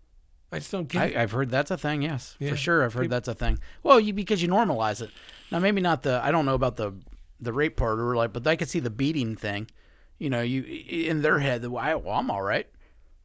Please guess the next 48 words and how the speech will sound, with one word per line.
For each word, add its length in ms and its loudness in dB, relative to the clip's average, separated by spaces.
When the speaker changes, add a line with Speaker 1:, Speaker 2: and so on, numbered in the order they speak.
Speaker 2:
I 120 -2
grew 160 2
up 60 -4
fine. 420 -2
My 100 -2
dad 220 -2
kicked 180 -6
my 180 0
ass, 200 0
so 160 0
in 60 2
order 220 0
to 60 -8
be 240 -4
smart 340 -2
and 80 -10
cool 180 2
like 180 4
me, 460 2
I 80 2
have 120 2
to 60 -14
kick 220 -2
my 160 2
kid's 260 -4
ass." 300 0
You 60 -4
know, 120 -2
you're 140 -6
fucking 300 -6
idiots. 300 -4
So. 200 -8
Speaker 1:
Yeah, 160 -8
who 180 -4
knows? 340 -12
Hey, 200 10
uh, 120 10
next 300 6
week 180 6
we're 140 2
gonna, 180 4
uh, 300 8
be 140 2
visited 560 2
by, 340 4
uh, 300 0
The 160 0
Undertaker. 560 -2